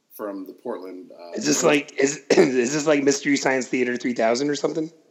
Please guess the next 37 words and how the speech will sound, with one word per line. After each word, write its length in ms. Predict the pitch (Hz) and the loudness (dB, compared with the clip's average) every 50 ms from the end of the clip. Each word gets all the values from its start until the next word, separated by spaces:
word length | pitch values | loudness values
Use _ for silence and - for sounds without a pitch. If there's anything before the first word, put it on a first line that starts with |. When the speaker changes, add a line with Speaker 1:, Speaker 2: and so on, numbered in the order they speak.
| _ _ _ _ _ _ - 165 | _ _ _ _ _ _ -2 0
Speaker 1:
Well, 80 | 185 | 2
they 140 | 175 180 170 | 2 2 0
did 240 | - - 185 208 277 | 0 0 0 0 2
it, 240 | 254 214 - - 156 | 0 -4 -6 -6 -4
the 80 | 170 | -2
way 200 | 170 180 185 202 | 0 2 2 6
they 140 | 208 240 - - | 6 6 6 6
structure 460 | 254 - - - 180 190 - - 180 | 6 2 2 0 -6 -6 -4 -4 -4
is 80 | 143 127 | -4 -2
more 160 | 147 151 156 | -2 -2 0
like 140 | 156 143 139 | -2 -2 -4
a 60 | 120 | -4
Skype 420 | - - - - 151 147 - - | -6 -8 -6 -4 -2 -2 -2 -4
call, 240 | - 165 165 175 165 | -4 -4 -4 -2 -2
and 80 | 147 135 | -4 -4
then 80 | 131 | -6
the 80 | 127 120 | -6 -8
game 260 | - 107 110 - - | -8 -10 -12 -12 -8
was 140 | - - - | -6 -6 -4
going 260 | 120 131 139 135 131 | -2 -2 -2 -2 -4
on. 200 | 127 131 135 117 | -4 -6 -8 -8
There 100 | 127 131 | -8 -8
was 100 | 123 - | -8 -8
four, 280 | - - 165 165 143 143 | -6 -4 -4 -2 0 -2
you 40 | |
saw 200 | 143 - - 202 | 0 2 0 0
four 260 | - - - 180 170 160 | 0 0 0 0 2 2
windows 320 | 156 156 151 143 135 120 | 2 2 0 0 -2 -4
with 100 | 123 120 | -6 -8
the 60 | - | -8
four 240 | - - 156 135 117 | -8 -4 -4 -4 -2
people, 480 | - - 156 151 - - 123 117 113 107 | -2 -2 -4 -4 -4 -4 -6 -6 -6 -6
and 80 | 113 | -6
they're 140 | 123 123 123 | -6 -6 -4
all 100 | 123 123 | -6 -6
kinda 220 | - - 120 110 | -6 -8 -10 -10
talking, 640 | 104 - - 131 135 151 151 - 127 110 104 101 | -10 -10 -8 -8 -8 -8 -8 -8 -10 -10 -12 -12